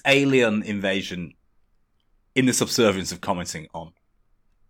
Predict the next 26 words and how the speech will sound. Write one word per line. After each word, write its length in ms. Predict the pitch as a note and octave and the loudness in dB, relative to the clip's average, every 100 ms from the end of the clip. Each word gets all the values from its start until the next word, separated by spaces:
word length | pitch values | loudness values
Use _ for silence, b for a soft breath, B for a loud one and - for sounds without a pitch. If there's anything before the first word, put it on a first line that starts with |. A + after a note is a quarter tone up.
| _ _ - | _ _ -12
on 180 | F#2 | -10
sexual 340 | E2+ E2 - F#2 | -6 -8 -8 -6
politics 600 | F#2 E2 - - - - | -4 -4 -6 -10 -10 -12
in 160 | F2+ F2 | -16 -14
current 260 | F#2 D#2+ | -12 -12
society. 640 | - - E2+ D#2+ - - - _ C3 | -12 -12 -10 -10 -12 -18 -20 _ 0
I 60 | |
think 140 | F#3+ C3 | 0 0
particularly 500 | - F3+ - D3 B2+ | -2 0 4 4 6
the 60 | |
motorbike 520 | A#2+ A2+ - A2+ A2+ A#2 | 6 4 2 2 2 2
rider, 440 | A2+ A2 A#2+ A#2+ _ _ _ - | -2 -2 -6 -12 _ _ _ -8
that's 220 | B2+ - | -6 -6
what 120 | C3 - | -6 -4
stops 380 | - B2+ - | 0 0 2
it 180 | A#2+ A2 | 0 0
being 380 | A2+ A2+ G2+ G2+ | 2 2 2 -2
a 60 | F2+ | -6
believable 600 | E2+ E2+ F2+ D#2+ E2 - | -6 -6 -8 -8 -10 -8
alien 340 | G2 F2 E2 F2 | -8 -8 -8 -8
invasion 440 | F2+ F2+ F2 F2+ | -6 -6 -8 -8
movie. 280 | F#2 F2+ D2+ | -6 -6 -8
I 40 | |
mean, 140 | F2+ F2+ | -12 -12
what's 380 | A2 A2+ A#2+ - | -8 -8 -6 -6
he, 380 | A#2+ - E2 | -6 -8 -18